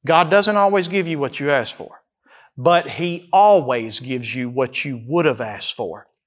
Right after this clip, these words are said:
if you knew what He knows. Does that make sense? Fix your heart to pray rightly to God.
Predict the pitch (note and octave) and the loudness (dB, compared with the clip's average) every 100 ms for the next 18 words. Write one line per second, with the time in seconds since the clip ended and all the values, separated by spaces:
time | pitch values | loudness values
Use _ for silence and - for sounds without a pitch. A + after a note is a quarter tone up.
0 | _ _ _ D#3+ E3+ E3+ - D3 D3+ D3+ | _ _ _ 2 4 2 -2 -4 0 0
1 | C#3 D3+ C#3+ G#2 F#2 - _ - A2+ B2+ | 0 0 0 0 -8 -18 _ -8 2 2
2 | A#2+ C#3 A#2+ A#2+ A2 F2+ - - - - | 2 -4 -4 -4 -6 -8 -8 -6 -6 -8
3 | _ _ - F3+ G3 F#3 - F#3+ F3+ - | _ _ 0 2 2 0 0 -2 -4 -8
4 | - - _ _ _ _ _ _ - - | -12 -12 _ _ _ _ _ _ -16 -16
5 | - _ _ _ _ _ _ - - F3+ | -16 _ _ _ _ _ _ -8 -2 0
6 | F3 D#3+ C#3+ C#3 C#3+ - - _ _ _ | 2 2 2 4 4 2 -6 _ _ _
7 | - C3 D#3+ C#3 B2+ C#3 A2+ A2+ G2+ - | -10 0 4 6 6 4 4 -2 -10 -16
8 | - - A#2 C3 A#2 A#2 | -20 -14 -4 -2 0 -2